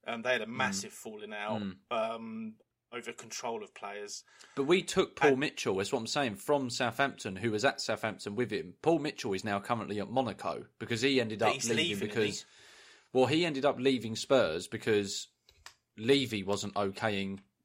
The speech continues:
Speaker 2: his proposals for targets and stuff like that. So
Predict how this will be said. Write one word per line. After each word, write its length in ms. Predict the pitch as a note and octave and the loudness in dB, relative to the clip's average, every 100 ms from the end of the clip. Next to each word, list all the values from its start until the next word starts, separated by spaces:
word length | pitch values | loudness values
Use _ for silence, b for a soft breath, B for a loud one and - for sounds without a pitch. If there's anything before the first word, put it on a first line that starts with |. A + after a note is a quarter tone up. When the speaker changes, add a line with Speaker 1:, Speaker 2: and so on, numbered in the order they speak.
| _ _ - | _ _ -16
Speaker 2:
his 220 | A2 C3 A#2+ | 0 0 0
proposals 680 | - - D3+ B2+ G2 F#2 | -6 4 6 6 2 -4
for 80 | - | -6
targets 580 | G2+ C#3 B2+ G2+ F#2 - | 4 6 6 4 -6 -8
and 100 | F#2 | -12
stuff 240 | F2+ G2+ - | -8 -8 -6
like 100 | - | 0
that. 320 | B2+ F2+ - _ _ _ | 2 2 0 _ _ _
So 440 | - - A#2 G#2 | -4 4 6 6